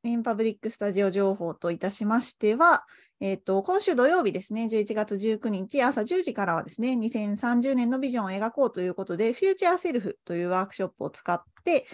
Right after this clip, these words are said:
えー、自分の二千三十年の姿を他の人と一緒に描くというワークを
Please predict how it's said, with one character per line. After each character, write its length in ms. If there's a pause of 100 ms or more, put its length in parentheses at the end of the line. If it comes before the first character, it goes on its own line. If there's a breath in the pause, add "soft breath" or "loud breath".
(240 loud breath)
え 240
ー、 20
自 140
分 160
の 60
二 120
千 220
三 180
十 140
年 120
の 80
姿 440
を 100
他 180
の 80
人 140
と 100
一 100
緒 160
に 200
描 120
く 80
と 120
い 100
う 60
ワ 160
ー 60
ク 240
を 100